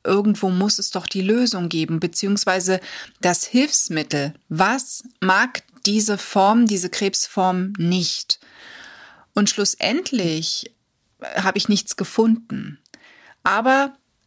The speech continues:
man findet unglaublich viele Tipps und unglaublich viele, die auf das ein oder andere schwören. Vielleicht zu Recht, vielleicht aber auch eben nicht.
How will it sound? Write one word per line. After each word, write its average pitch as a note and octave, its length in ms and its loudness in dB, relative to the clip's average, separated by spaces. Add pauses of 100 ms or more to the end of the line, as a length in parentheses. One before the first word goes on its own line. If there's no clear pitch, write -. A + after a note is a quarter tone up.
(180)
man G3 160 2
findet A3 360 2
unglaublich G3+ 520 4
viele D#3+ 260 -4
Tipps - 520 -2 (140)
und F#3 520 0 (140)
unglaublich F#3 640 2
viele, F#3 720 0 (300)
die F3 560 0 (520)
auf E3+ 140 0
das F#3 180 -2
ein F3+ 200 0
oder F#3+ 180 2
andere F3 260 0
schwören. G3+ 760 2 (1500)
Vielleicht F3+ 520 -2
zu E3+ 140 -2
Recht, G3+ 580 -4 (600)
vielleicht F3+ 680 -2 (400)
aber F#3 300 2
auch F3+ 240 2
eben F3+ 480 2
nicht. - 580 -2